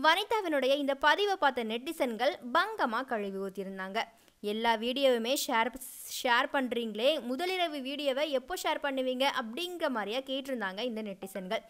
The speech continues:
இன்னும் சில நெட்டிசன்கள் வனிதாவை தி-, திட்டி தீர்த்துட்டு இருக்கும்போதே, "அவங்கள புறக்கணிக்கணும் அப்படின்னும் நம்மளோட நேரத்தை வீணடிக்க கூடாது"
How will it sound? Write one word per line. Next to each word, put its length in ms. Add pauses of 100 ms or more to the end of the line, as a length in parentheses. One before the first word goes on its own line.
(340)
இன்னும் 260
சில 260
நெட்டிசன்கள் 640 (180)
வனிதாவை 600
தி-, 320
திட்டி 340
தீர்த்துட்டு 320
இருக்கும்போதே, 680 (380)
"அவங்கள 380 (140)
புறக்கணிக்கணும் 720
அப்படின்னும் 540
நம்மளோட 340
நேரத்தை 480
வீணடிக்க 540
கூடாது" 460